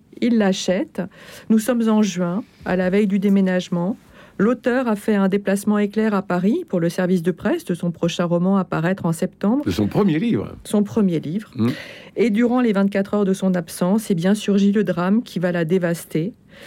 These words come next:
Speaker 1: À peine descendue du train, elle apprend le tragique accident de moto dans lequel son mari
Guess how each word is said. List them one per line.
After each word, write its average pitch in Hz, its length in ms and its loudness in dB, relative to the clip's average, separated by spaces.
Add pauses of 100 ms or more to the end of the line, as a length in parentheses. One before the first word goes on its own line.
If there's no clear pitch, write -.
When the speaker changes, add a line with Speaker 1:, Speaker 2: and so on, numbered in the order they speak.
(140)
Speaker 1:
À 180 120 -2
peine 226 320 2
descendue 196 440 0
du 170 140 -4
train, 165 400 -4 (380)
elle 185 160 0
apprend 180 480 -4
le 175 120 0
tragique 196 440 0
accident 180 560 -2
de 190 160 2
moto 170 580 -2
dans 175 160 -2
lequel 165 340 -2
son - 140 -6
mari 156 320 0